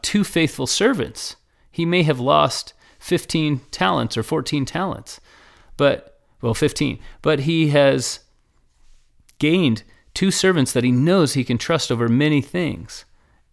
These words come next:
And to him, that's worth it. Okay, that's a slightly different take than you may have heard on the parable of the talents, but it still leaves us with a question, and that is, how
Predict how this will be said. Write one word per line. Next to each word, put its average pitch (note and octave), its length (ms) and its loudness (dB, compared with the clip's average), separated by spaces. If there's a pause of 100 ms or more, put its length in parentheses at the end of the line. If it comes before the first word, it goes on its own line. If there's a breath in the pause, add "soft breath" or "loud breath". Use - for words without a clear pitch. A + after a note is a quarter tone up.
(440)
And C3+ 180 0
to C#3+ 120 2
him, D#3 440 0 (440 soft breath)
that's C#3 260 0
worth F#3 260 -2
it. - 180 -14 (2000)
Okay, C3+ 300 0
that's B2 260 0
a A2+ 60 0
slightly D3+ 420 0
different D#3+ 340 0
take D#3 260 0
than B2+ 120 -2
you A#2 80 0
may B2+ 160 0
have B2 160 -6
heard A#2 420 0 (340 soft breath)
on B2 100 -2
the A#2+ 80 -2
parable B2 540 -2
of A2+ 100 -8
the A#2 80 -8
talents, - 580 -8 (360 soft breath)
but A#2 120 -4
it A2+ 60 -4
still D3+ 240 4
leaves C3 240 2
us B2 160 0
with A#2+ 140 -4
a A2+ 60 -8
question, - 540 -4 (220 loud breath)
and C3 160 2
that B2+ 100 2
is, B2 220 0 (460 loud breath)
how D3 640 4